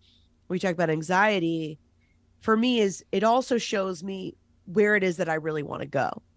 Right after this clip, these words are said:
And so it is showing me how much of, like, I'm expanding into my spiritual business and these other things that I never thought that I would do.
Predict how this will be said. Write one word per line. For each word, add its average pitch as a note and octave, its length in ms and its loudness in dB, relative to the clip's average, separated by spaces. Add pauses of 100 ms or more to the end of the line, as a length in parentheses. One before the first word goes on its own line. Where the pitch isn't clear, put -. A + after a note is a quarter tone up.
(540)
And G#3+ 140 4
so A#3 140 6
it G3 100 4
is C4 180 4
showing G3 460 0
me F3 320 -4
how G3 260 0
much F#3 300 0
of, F3 100 -4
like, E3+ 320 -4 (260)
I'm F#3 120 0
expanding G#3+ 580 0
into G3 240 -2
my F3 160 0
spiritual F#3 440 -4
business F3 420 -4
and E3+ 100 -4
these E3 180 -4
other F#3+ 220 -2
things F3 300 -6
that E3 80 -2
I E3 80 0
never F3+ 260 2
thought F#3+ 280 2
that E3 100 0
I D#3+ 80 2
would D#3 180 -4
do. F#3+ 480 -2